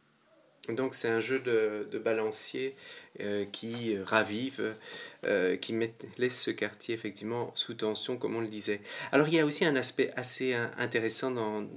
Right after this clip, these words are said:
dans ce dossier, euh, c'est aussi comment, en tant que journaliste, on, on, on écrit, euh, les émeutes. Il y a, je vais dire, un peu deux papiers, hein. Il y a le tien notamment, euh, Comment s'écrivent les émeutes, et aussi celui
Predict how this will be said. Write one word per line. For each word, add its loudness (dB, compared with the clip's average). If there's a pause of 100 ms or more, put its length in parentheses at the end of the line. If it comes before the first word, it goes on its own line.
dans -6
ce -12
dossier, 4
euh, 2
c'est 2
aussi -2
comment, 8
en 4
tant 0
que -4
journaliste, -2 (580)
on, -2
on, -6
on -2
écrit, -2
euh, 4
les -4
émeutes. 0
Il 4
y 4
a, 0 (380)
je -4
vais -2
dire, -2
un -2
peu -6
deux 0
papiers, 2
hein. 0
Il -2
y 2
a 0
le -4
tien 0
notamment, 0
euh, -4
Comment -4
s'écrivent -6
les -4
émeutes, -4
et 2
aussi 0
celui -2